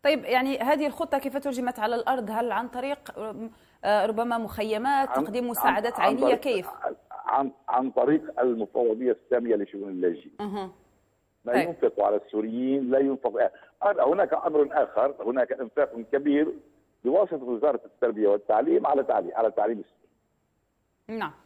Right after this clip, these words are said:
Speaker 1: طيب، آه، معالي الوزير، آه، آه، إذا ما تحدثنا أيضًا عن البدائل المطروحة من أجل تخفيف حدة أزمة اللاجئين، آه، ضررها على المواطن اللبناني، حضرتك
Speaker 2: ليس
Speaker 1: لمحت في بداية
Speaker 2: هناك،
Speaker 1: الحديث.
Speaker 2: ليس هناك من بدائل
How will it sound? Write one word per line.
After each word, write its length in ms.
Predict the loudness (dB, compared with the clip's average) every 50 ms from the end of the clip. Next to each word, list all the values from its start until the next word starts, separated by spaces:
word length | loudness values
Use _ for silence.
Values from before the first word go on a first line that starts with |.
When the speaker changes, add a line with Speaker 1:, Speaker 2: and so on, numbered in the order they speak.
| _ _ _ _ _ _ 2
Speaker 1:
طيب، 200 | 2 4 4 4
آه، 160 | 4 4 4
معالي 240 | 4 4 4 4 4
الوزير، 420 | 6 4 4 4 4 0 -2 0 2
آه، 40 | 2
آه، 500 | 4 6 6 6 4 4 4 2 2 2
إذا 180 | 0 0 0 0
ما 60 | -2
تحدثنا 440 | -2 -2 -2 -2 -2 0 0 0 0
أيضًا 160 | 0 0 -2
عن 140 | -2 -2 -2
البدائل 300 | -2 -2 0 0 -2 -2
المطروحة 500 | -6 -8 -6 -4 -4 -4 -4 -4 -6 -6
من 180 | -6 -6 -8
أجل 180 | -8 -10 -10 -10
تخفيف 340 | -12 -12 -10 -8 -10 -10 -8
حدة 320 | -8 -8 -4 -4 -4 -4 -4
أزمة 300 | -6 -8 -6 -6 -10 -8 -6
اللاجئين، 600 | -4 -4 -4 -4 -6 -8 -10 -8 -8 -6 -6 -8 -8 -14 _ _ _ _ _ -6
آه، 240 | -2 -2 -2 -2 -2
ضررها 540 | 0 0 2 2 4 2 2 0 -2 -2 -4
على 240 | -2 -2 -2 -2 -2
المواطن 440 | -4 -4 -4 -6 -6 -6 -8 -8 -6
اللبناني، 420 | -6 -6 -6 -6 -6 -8 -8 -8
حضرتك 300 | -10 -8 -8 -8 -6 -4
Speaker 2:
ليس 200 | 0 4 4 4
Speaker 1:
لمحت 220 | 4 4 2 2
في 120 | 2 2 2
بداية 260 | 4 2 2 4 4
Speaker 2:
هناك، 80 | 2 2
Speaker 1:
الحديث. 300 | 4 2 2 2 2 4
Speaker 2:
ليس 80 | 4
هناك 300 | 2 4 4 2 2 2
من 140 | 0 0 2
بدائل 460 | 0 2 4 4 2 4 2 0 -2